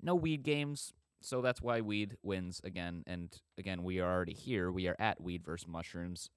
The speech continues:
And, uh, mushrooms have done a lot for me, but I think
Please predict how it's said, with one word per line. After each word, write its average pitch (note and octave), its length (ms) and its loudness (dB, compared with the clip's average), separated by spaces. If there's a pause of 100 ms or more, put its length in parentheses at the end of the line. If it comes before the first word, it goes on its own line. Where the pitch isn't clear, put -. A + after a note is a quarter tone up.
And, C3 400 -2 (1500)
uh, C#3+ 420 6
mushrooms C#3+ 440 0
have C3 200 6
done C#3+ 140 2
a C3+ 80 2
lot C3+ 220 4
for D#3+ 80 -2
me, C#3 160 0
but A#2 160 -2
I A2 60 2
think B2 300 -2